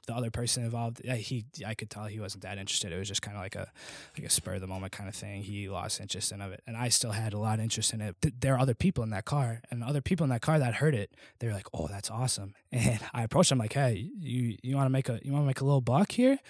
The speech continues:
And so they're, they're like, "What?" And, <laughs> and I, you know, I told them, I told them Scotty, and they're like, "Okay, yeah." Yeah,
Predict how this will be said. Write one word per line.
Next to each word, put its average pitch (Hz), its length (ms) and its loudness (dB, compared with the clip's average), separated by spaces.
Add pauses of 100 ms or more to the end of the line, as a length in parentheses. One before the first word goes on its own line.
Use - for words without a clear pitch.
(200)
And 120 120 4
so 123 380 6
they're, 123 340 2
they're 123 200 -2
like, 107 160 0
"What?" 123 280 0 (360)
And, 117 320 4 (160)
<laughs> - 160 -8
and 123 120 -2
I, 123 100 0
you 131 40 4
know, 120 100 4
I 123 100 4
told 139 200 6
them, 110 160 2
I 110 40 -4
told 139 180 2
them 127 80 2
Scotty, 110 400 0 (560)
and 113 260 4 (380)
they're 143 120 0
like, 117 200 0
"Okay, 135 240 -4 (160)
yeah." 147 220 -2 (260)
Yeah, 139 140 -4